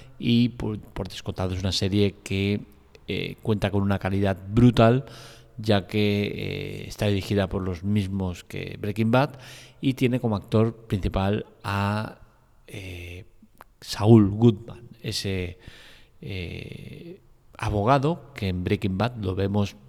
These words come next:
de manera ocasional, no tiene un papel importante, pero sin embargo en esta serie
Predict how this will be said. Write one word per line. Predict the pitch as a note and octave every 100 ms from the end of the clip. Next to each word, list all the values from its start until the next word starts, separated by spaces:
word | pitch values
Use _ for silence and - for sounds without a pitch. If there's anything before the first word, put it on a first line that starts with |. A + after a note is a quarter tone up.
| -
de | C3+ G#2+
manera | G#2+ G#2 G2+
ocasional, | - G2 - A2+ B2+ D3 A#2+
no | G2+
tiene | G2
un | F#2+
papel | F#2+ F#2 F#2+
importante, | F#2 G#2 - B2 D3 - - -
pero | - F#2+
sin | F#2+
embargo | F2 F2+ G2+ G#2 - - - -
en | G2
esta | F2+ F#2+
serie | - F#2 G2+